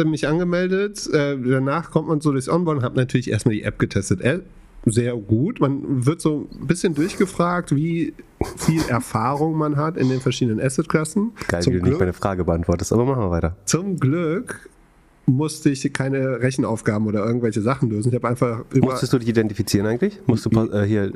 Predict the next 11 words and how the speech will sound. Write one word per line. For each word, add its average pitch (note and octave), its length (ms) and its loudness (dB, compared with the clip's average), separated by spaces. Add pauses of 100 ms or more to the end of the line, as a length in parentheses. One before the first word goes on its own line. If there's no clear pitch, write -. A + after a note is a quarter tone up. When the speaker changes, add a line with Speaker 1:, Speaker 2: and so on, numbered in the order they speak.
(160)
Speaker 2:
Video-Ident A2 540 2
machen? D#3 260 0
Speaker 1:
Ja, A2+ 540 0
musste A#2+ 400 2
ich. B3 340 -2 (140)
Speaker 2:
Hm. G2+ 220 2
Speaker 1:
Und C3 260 0
das, F#3 720 -2 (320)
wirklich E3+ 540 0
krass, D#3+ 520 -2
also A#2 360 -2